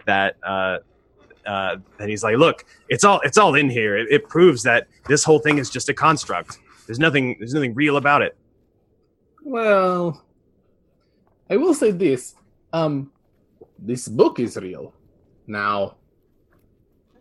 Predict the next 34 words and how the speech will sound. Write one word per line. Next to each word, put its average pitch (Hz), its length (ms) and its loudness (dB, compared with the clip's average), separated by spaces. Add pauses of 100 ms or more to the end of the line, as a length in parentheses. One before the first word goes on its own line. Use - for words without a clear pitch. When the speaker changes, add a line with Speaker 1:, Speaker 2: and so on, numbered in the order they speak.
(720)
Speaker 2:
uh, 139 160 -8
where 208 280 4
do 196 140 0
you 214 160 2
fall 208 260 2
on 165 100 0
that? 117 240 0
You 120 80 -4
have 170 340 -2
inside 214 440 2
the 196 60 -2
book 170 360 0 (300)
Speaker 1:
Now 113 380 4
Speaker 2:
Real - 120 10
Speaker 1:
you're, 120 120 4
Speaker 2:
written 208 280 6
words. 180 540 6
Speaker 1:
now 127 280 2
you're 156 120 4
Speaker 2:
It's 151 100 0
Speaker 1:
starting 160 280 4
to 143 80 2
get 147 240 2
it. 113 180 -2
I 113 100 -2
like 127 180 4
you. 151 60 2
Speaker 2:
Oh, 143 880 2 (220)
yes. 120 580 -8
Very 240 180 -4
well. 165 120 0
Okay, 180 200 4
well, 208 200 2
uh, 220 300 -4